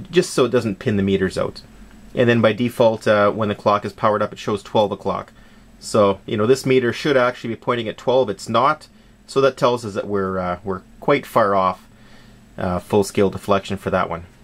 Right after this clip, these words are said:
And the minutes and seconds will also be off. Okay, so what we're gonna do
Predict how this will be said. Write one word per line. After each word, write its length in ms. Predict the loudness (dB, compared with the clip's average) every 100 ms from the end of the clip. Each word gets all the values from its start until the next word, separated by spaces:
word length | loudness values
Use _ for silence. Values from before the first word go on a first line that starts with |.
| -12
And 360 | -4 -2 -2 -4 -14 -20 -20 -20 -20 -8
the 280 | -4 -4 -6 -18 -12 -2
minutes 420 | 2 2 0 0
and 220 | 0 0
seconds 680 | 0 -2 0 -6 -6 -12 -12 -2
will 160 | 2
also 300 | 2 2 -4
be 120 | -4
off. 320 | -2 -4 -6 -16 -20 -20 -20 -20 -20 -20 -20 -20 -20 -20 -20 -20 -20 -20 -20 -20 -20 -20 -20 -20 -20 -20 -20 -20 -20 -20 -20 -20 -20 -18 -16 -14 -14 -16 -16 -18 -20 -20 -20 -20 -20 -20 -20 -20 -20 -20 -16 -16 -14 -6
Okay, 220 | -2 0
so 160 | 2 2
what 140 | 2
we're 80 | 2
gonna 160 | 0 2
do 320 | 2 2